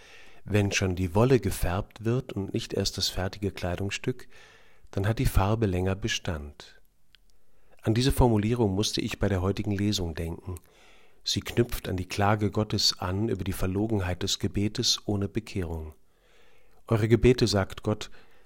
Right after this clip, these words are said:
"sind mir in der Seele verhasst. Sie sind mir zur Last geworden. Ich bin es müde, sie zu ertragen. Wenn ihr auch noch so viel betet, ich höre es nicht."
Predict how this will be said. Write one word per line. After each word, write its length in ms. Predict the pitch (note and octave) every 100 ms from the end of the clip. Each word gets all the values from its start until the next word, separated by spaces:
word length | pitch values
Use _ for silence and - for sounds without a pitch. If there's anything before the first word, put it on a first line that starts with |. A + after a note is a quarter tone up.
| _ - -
"sind 260 | G#2 B2+
mir 120 | A#2 A#2
in 120 | G#2+
der 140 | G#2
Seele 300 | F#2 G#2+ A2
verhasst. 800 | - A2 F#2 E2 - - - - - - - - -
Sie 120 | A2
sind 160 | A#2+
mir 160 | A#2 G#2+
zur 160 | - A2
Last 400 | G2 - - -
geworden. 520 | E2+ F2+ F2 F#2 F2 - - -
Ich 160 | - -
bin 140 | A#2
es 180 | A2 -
müde, 320 | A2 A#2 G#2+
sie 180 | G2 G2
zu 140 | -
ertragen. 680 | G#2+ G#2 - F#2+ F2 E2 D#2+ - - - - - - _
Wenn 180 | - G#2
ihr 140 | G2+
auch 160 | G2+ -
noch 220 | A2 G#2+
so 120 | -
viel 260 | G#2+ A2+ G2
betet, 560 | - G2 - F2+ - - - - - -
ich 180 | -
höre 300 | G2+ F2 E2+
es 160 | - -
nicht." 400 | E2+ - - -